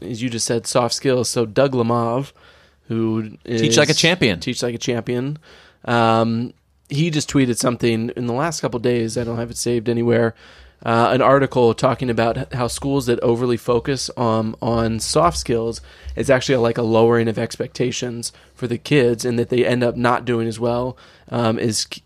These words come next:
Speaker 1: schools that, in addition to those soft skills, also focus on the sort of, like, hard, concrete academic skills. So schools that wanna just go, "Oh, no, we're just teaching them, you know, fill in the blank soft skills, time management responsibility, work completion habits,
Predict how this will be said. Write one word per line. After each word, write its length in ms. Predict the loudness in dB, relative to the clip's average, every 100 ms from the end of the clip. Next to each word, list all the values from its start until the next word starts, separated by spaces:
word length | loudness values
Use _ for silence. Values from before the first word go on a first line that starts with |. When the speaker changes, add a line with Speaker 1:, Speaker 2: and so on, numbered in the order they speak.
| -14
Speaker 1:
schools 460 | -8 2 4 4
that, 260 | 4 2 0 _ _
in 80 | -2
addition 440 | 0 2 2 4 0
to 100 | 2
those 240 | 2 4
soft 240 | 4 2 2
skills, 240 | 2 2
also 320 | 2 0 -2
focus 460 | 0 0 0 -4 -4
on 380 | -2 0 0 -4 -14 -20 -12
the 60 | -2
sort 180 | 2
of, 100 | 2
like, 240 | 2 -2 0
hard, 340 | 2 4 2
concrete 460 | 0 -6 -2 -4 -4
academic 460 | -6 -6 -6 -6
skills. 420 | -8 -6 -6 -10 -18 -20 -20 -8
So 140 | -6
schools 320 | -2 2 4
that 80 | 4
wanna 220 | 4 2
just 200 | 0 -2
go, 160 | -2 0
"Oh, 180 | 0 0
no, 200 | 0 0
we're 160 | -2
just 200 | -4 -4
teaching 300 | -2 -2 2
them, 320 | 4 4 2 -2 -10 -20 -20 -20 _
you 120 | -10 -10
know, 60 |
fill 180 | 0 4
in 60 | 4
the 80 | 4
blank 240 | 2 4
soft 260 | 4 2 2
skills, 380 | -4 -4 -6 -12 -4
time 240 | 2 2
management 400 | 4 2 2 -2
responsibility, 880 | -4 -4 -4 -4 -6 -6 -4 -8 -12 -16 -10 2
work 180 | 2
completion 480 | 2 0 0 0 -2
habits, 480 | -4 -4 -6 -8